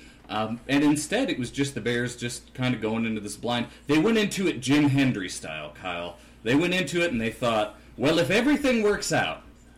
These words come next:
exactly the way that it could, a hundredth percentile result, this team could be good."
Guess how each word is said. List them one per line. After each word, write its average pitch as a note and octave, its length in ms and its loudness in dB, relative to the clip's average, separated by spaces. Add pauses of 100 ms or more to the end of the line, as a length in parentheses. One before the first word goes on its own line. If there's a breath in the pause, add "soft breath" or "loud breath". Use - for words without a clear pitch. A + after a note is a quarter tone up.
(160)
exactly D3+ 720 0
the F3 120 2
way D#3+ 240 4
that C#3 200 4
it C3+ 160 -2
could, C#3+ 120 -2
a A2+ 80 -4
hundredth A#3+ 580 -2
percentile D#3 760 0
result, A#2 480 -4 (340 loud breath)
this G3+ 300 0
team G2+ 300 -4
could G2+ 200 -8
be G#2+ 120 -6
good." C3 320 -2